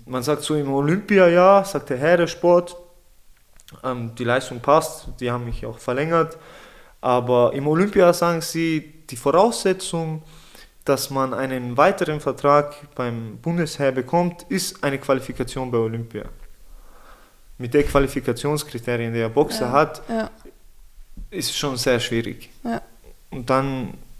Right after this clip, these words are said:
Speaker 1: bin ich zum Profilager gewechselt.
Speaker 2: Und andere haben fünf, sechs verschiedene Qualifikationsturniere oder
Speaker 1: Genau.
Speaker 2: Wettkämpfe, wo sie die Leistung sagen können. Was siehst du schon von einem Kampf?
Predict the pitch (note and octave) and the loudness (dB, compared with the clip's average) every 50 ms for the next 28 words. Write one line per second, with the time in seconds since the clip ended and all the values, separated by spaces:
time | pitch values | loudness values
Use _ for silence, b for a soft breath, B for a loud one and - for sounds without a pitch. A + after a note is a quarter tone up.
0 | - - - - - C3 C3 C3 C3 B2 A#2+ - - C3 A#2+ - C#3+ - - - | -20 -20 -16 -10 -8 -6 -4 -4 -6 -6 -8 -10 -10 -8 -2 -2 -2 -2 -2 -6
1 | F#2+ F#2 F2+ F#2 - - - F#2 - - - - - - - - - - - - | -6 -4 -6 -6 -8 -8 -10 -10 -12 -14 -20 -20 -20 -20 -20 -20 -20 -20 -20 -20
2 | - - - _ - B3 A#3+ - A3 G#3+ G#3+ G#3+ A3 G#3+ G#3 G3+ - A3+ A3 G#3+ | -20 -20 -20 _ -10 -8 -6 -2 -2 -2 0 0 0 0 0 0 -2 -2 -2 0
3 | - - G#3 G3+ - - G#3 - - G#3 G#3+ G3+ G3+ G3 - - G#3 G#3 G3 G#3+ | 0 -2 -2 -2 -2 -4 -4 -4 -2 -2 0 0 0 0 0 -2 -4 -4 -4 -4
4 | G3+ G#3+ G#3 - G3+ G3+ G#3 G3+ - - A3 G#3 G#3 G3+ G#3 G#3 G3+ G3+ G3 - | -6 -6 -6 -4 -2 -2 -2 -2 -4 -2 -2 0 2 2 0 0 0 -2 -4 -4
5 | G#3 G3+ G3 G3 G#3 G#3 A3+ G#3 F#3+ A3 G#3 G3+ B2 - - G3+ G3 F#3+ G3+ G3 | -4 -2 -2 0 2 2 2 4 4 2 2 2 2 0 0 -2 -2 -2 -4 -6
6 | G3+ - G#3 G#3 G3+ G3 F#3+ G3 - G#3+ G3+ - - F#3 F#3+ G3+ G#3 - A3 G3+ | -4 -2 -2 0 2 2 0 0 0 -2 0 2 2 2 2 2 0 0 0 -2
7 | G3+ G3+ G3 F#3+ F#3 G3+ - - - A3+ G#3+ - - A3 G3+ A3 A3 G#3+ G#3 G3+ | 0 0 0 0 0 0 0 0 0 0 -2 -2 -2 -2 -2 -2 -2 -2 -2 -4
8 | G3+ G#3 G#3 G#3+ G#3 - A3 G#3 G3 - - | -2 -2 -2 -2 -2 -2 -2 -2 -2 -4 -8